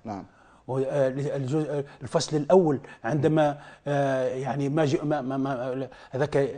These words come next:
Speaker 2: يعني يحلق لحيته
Speaker 1: نعم.
Speaker 2: أمام البحر.
Speaker 1: نعم.
Speaker 2: يعني أشياء
Speaker 1: أنت
Speaker 2: عظيمة.
Speaker 1: مغرم بالفصل الأول والفصل الأخير، دائما
Speaker 2: والفصل
Speaker 1: تعيدها
Speaker 2: الأخير،
Speaker 1: تقريبا.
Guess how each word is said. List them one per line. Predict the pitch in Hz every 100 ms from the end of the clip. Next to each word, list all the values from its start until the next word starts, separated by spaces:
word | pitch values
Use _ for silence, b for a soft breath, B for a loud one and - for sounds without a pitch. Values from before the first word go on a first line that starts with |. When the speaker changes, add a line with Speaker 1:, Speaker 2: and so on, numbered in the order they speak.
| 135
Speaker 2:
يعني | 143 135
يحلق | 143 - 151 -
لحيته | 143 - 113
Speaker 1:
نعم. |
Speaker 2:
أمام | 123 143 143
البحر. | 139 196 - - - -
Speaker 1:
نعم. | 113 87 151
Speaker 2:
يعني | 139 139
أشياء | - - 151 151 -
Speaker 1:
أنت | -
Speaker 2:
عظيمة. | 135 143
Speaker 1:
مغرم | 160 156 139
بالفصل | 131 123 156 - 127
الأول | 123 160 170 156 151
والفصل | 147 151 143 131
الأخير، | 135 135 147 120 101
دائما | 127 127
Speaker 2:
والفصل | 175 135 240
Speaker 1:
تعيدها | 147
Speaker 2:
الأخير، | 202 196 - 214 226
Speaker 1:
تقريبا. | 214 98